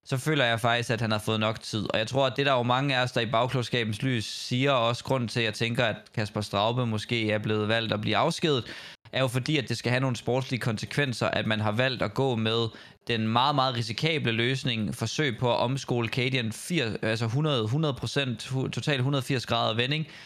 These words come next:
modsat at gå med Huxi, som jo bare var ligesom at tage,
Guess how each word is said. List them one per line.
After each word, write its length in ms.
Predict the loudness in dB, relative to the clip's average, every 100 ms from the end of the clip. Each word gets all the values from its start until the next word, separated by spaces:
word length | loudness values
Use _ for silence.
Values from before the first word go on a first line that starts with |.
| -20 _ -2
modsat 440 | 0 2 2 2
at 160 | 2 2
gå 160 | 0
med 120 | 2
Huxi, 420 | 2 0 -2 -2 -2
som 320 | 2 0 2
jo 100 | 0
bare 380 | 2 4 4 2
var 400 | 2 2 2 0
ligesom 400 | 0 0 0 0
at 80 | -2
tage, 720 | 0 -2 0 0 0 0 0